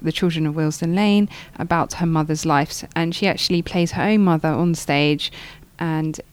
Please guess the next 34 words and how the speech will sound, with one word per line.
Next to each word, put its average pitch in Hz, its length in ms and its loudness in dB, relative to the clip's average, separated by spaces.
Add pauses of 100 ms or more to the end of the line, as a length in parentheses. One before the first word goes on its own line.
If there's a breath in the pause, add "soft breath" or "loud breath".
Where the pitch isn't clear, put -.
(120)
the 160 240 -6
story 165 360 -2
is 160 100 -6
basically 147 380 -6
about 151 360 -4
her 160 220 -6
mother 156 640 0
coming 160 300 -2
over 156 180 0
as 160 180 -2
a 160 60 0
child 156 380 0
on 151 100 -2
the 147 80 -2
Kindertransport, 156 1040 0 (640 loud breath)
following 175 460 0
her 165 220 -2
dream 160 640 2 (560 loud breath)
to 165 320 -2
become 165 380 -2
a 156 200 0
concert 160 460 -4
pianist. 156 760 0
And 156 460 -4 (220)
sh-, - 200 -12
when 170 220 0
she 165 300 -6 (240)
arrived 180 480 2
at - 160 -6
this 160 180 -6
orphanage 156 480 -4
in 156 100 -6
Willesden 151 440 -2
Lane, 151 280 0